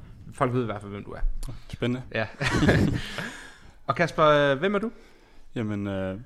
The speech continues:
Speaker 2: ja, jeg hedder Kasper Winther. Jeg
Speaker 1: Mm.
Speaker 2: er, øh, per profession, så er jeg fysioterapeut. Øh, men jeg arbejder primært, eller jeg vil jo gerne ka-,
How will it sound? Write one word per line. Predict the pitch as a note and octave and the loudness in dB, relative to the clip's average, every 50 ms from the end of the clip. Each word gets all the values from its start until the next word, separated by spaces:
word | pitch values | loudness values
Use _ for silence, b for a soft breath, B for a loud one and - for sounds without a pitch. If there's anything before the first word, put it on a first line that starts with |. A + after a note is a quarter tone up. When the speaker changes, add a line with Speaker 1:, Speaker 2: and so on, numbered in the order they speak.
| - | -4
Speaker 2:
ja, | A2+ A#2 A#2+ | -2 0 0
jeg | B2+ B2 | 2 2
hedder | B2 A2+ | 0 0
Kasper | G#2+ - A2 - - A2+ | 0 0 -2 -2 -2 -2
Winther. | B2+ D#3+ E3+ E3 D3+ - - - | -2 -2 -2 -4 -8 -8 -10 -6
Jeg | A2 G#2+ | -4 -2
Speaker 1:
Mm. | G#2 G2+ F#2+ | -2 -2 -2
Speaker 2:
er, | F#2+ G2 F#2+ F#2+ F#2 | -4 -6 -6 -8 -8
øh, | - - - - - - - - - - - - - - - - - - - - - | -8 -10 -12 -12 -12 -12 -14 -14 -14 -16 -16 -18 -18 -18 -20 -20 -20 -20 -20 -12 -6
per | - G2+ | -6 -4
profession, | - - A2 G2+ G#2+ G#2 C3+ C#3+ C#3+ C3+ | -2 -2 -2 -2 0 2 2 2 2 0
så | C3+ - A2 | -4 -4 -4
er | G#2 G2 | -2 -2
jeg | F#2+ F#2+ - | -2 -2 -4
fysioterapeut. | - A#2 A2+ - B2+ A2+ G#2 A2+ G#2+ G#2 G#2+ G#2+ - B B B B B B B B B B - - - | -4 -6 -4 -4 -4 -2 -2 -2 -2 -4 -6 -10 -14 B B B B B B B B B B -20 -12 -8
Øh, | G2+ G2 F#2 F2+ F2 E2+ D2+ D2 C2 B1 | -6 -4 -4 -4 -6 -8 -10 -10 -10 -10
men | C#2+ C2 D#2+ G#2 G2 G2 G2 | -10 -8 -6 -4 -4 -4 -4
jeg | F#2+ F#2 | -2 -2
arbejder | F#2 F#2+ F#2 G#2 G2 F#2 F#2 F#2 - - - - - - | -2 -2 0 -2 -2 -2 -2 -6 -6 -10 -14 -16 -20 -12
primært, | - - G2+ G2+ G2+ F#2+ F#2+ - - - - - | -8 -6 -4 -4 -4 -6 -6 -10 -12 -12 -12 -12
eller | - F2+ - - - - C3 - - - - | -12 -12 -12 -12 -14 -14 -14 -12 -10 -8 -6
jeg | G#2+ G#2+ G#2 | -4 -2 -2
vil | G#2+ | -2
jo | G#2 | -2
gerne | G2+ G#2+ G#2 G#2 | -2 -2 -2 -2
ka-, | - G#2 | -4 -6